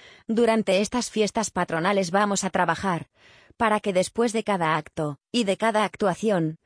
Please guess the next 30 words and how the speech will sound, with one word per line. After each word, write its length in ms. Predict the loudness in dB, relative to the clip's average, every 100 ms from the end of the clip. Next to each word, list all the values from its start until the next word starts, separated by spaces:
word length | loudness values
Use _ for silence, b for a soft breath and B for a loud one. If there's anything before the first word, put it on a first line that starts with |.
| B B B B B
el 180 | 0 2
dispositivo 680 | -2 -4 -4 -2 0 0 2
de 120 | 2
limpieza 520 | 0 0 -2 0 0
deje 300 | 0 0 -2
cada 260 | 0 0 0
lugar 300 | 0 0 2
en 160 | 0
las 160 | 0 0
mejores 460 | -2 0 0 0
condiciones, 840 | -2 -4 -2 0 0 0 -2 -4 -8 b b b b b
para 220 | 2 2
que 140 | 0
los 180 | 0 0
vecinos 440 | -2 0 0 0 0
de 120 | 0
Aspe 300 | 0 0 0
y 120 | 0
visitantes 680 | -2 -2 -2 0 0 0 0
de 160 | 0
otras 280 | 0 0 -2
localidades 840 | -2 -2 -2 0 0 0 -6 -8 -16 b b b b
puedan 380 | 0 2 2 0
disfrutar 520 | 0 -2 -2 0 0
de 100 | -2
las 180 | -2 -2
fiestas 420 | -2 -2 -2 -2
sin 260 | 0 0
ninguna 400 | 2 0 0 2
molestia. 640 | 2 2 0 -4 -8 -8